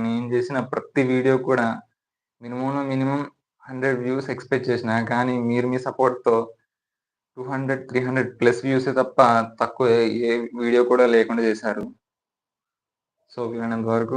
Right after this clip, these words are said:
మరింత మంది జాయిన్ అవుతారని ఎక్స్‌పెక్ట్ చేస్తున్నా. ఇంకొకటి ఏంటంటే మీ, ఎవరు? యాదగిరి నాగేష్ గారు సబ్స్క్రైబ్ చేశారా మా ఛానల్‌ని? హాయ్, హాయ్ అండి యాదగిరి నాగేష్ గారు.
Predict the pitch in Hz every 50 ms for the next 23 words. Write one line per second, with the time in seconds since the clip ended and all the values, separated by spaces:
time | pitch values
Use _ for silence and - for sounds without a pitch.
0 | 127 120 117 113 113 117 120 120 123 123 123 127 120 117 120 117 117 120 117 113
1 | - 123 120 117 113 110 107 107 - - 127 123 123 - 117 113 - 120 110 107
2 | 107 117 123 - _ _ _ _ _ _ _ _ _ _ _ _ _ _ _ _
3 | _ _ _ _ _ _ _ _ _ _ _ _ _ _ _ _ _ _ _ _
4 | _ _ _ _ _ 113 117 113 113 107 113 117 117 117 120 123 123 123 123 123
5 | 123 120 127 127 123 120 117 113 110 107 107 107 _ _ _ - 117 117 113 110
6 | 104 107 107 107 113 113 113 107 123 - _ _ _ _ 131 120 120 120 120 127
7 | 127 127 123 120 120 123 127 127 - 120 117 113 110 110 113 110 113 - - 143
8 | 139 139 139 139 123 123 - 113 107 104 104 104 - 123 113 117 120 127 139 151
9 | - _ _ _ _ _ _ _ _ _ _ _ _ _ _ _ _ _ _ _
10 | _ _ _ _ _ _ _ _ _ _ _ _ _ _ _ _ _ _ _ _
11 | _ _ _ _ - 127 127 123 117 117 120 113 120 123 120 110 107 113 113 110
12 | 113 113 117 113 117 113 110 110 110 - 117 110 110 -